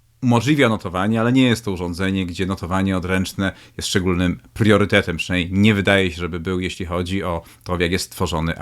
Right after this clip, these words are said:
iPad. Z iPadem przemawia to, że on jest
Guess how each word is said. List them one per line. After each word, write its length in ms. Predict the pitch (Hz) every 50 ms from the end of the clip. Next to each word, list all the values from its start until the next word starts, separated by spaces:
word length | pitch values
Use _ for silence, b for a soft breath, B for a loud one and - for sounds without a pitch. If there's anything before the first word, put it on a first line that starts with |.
| 80 78
iPad. 420 | 80 - - 67 58 - - - _ _ _ _ _ _ _ _ _ _ _ _ _ _ _ _ _ _ _ _ _ _ _ _ _ _ _ _ -
Z 120 | - -
iPadem 360 | 113 113 117 202 214 208 180
przemawia 360 | 147 - - 131 143 135 131 120
to, 200 | - 135 131 117
że 160 | 110 113 107
on 120 | 104 104
jest 420 | 104 101 92 - - - _ -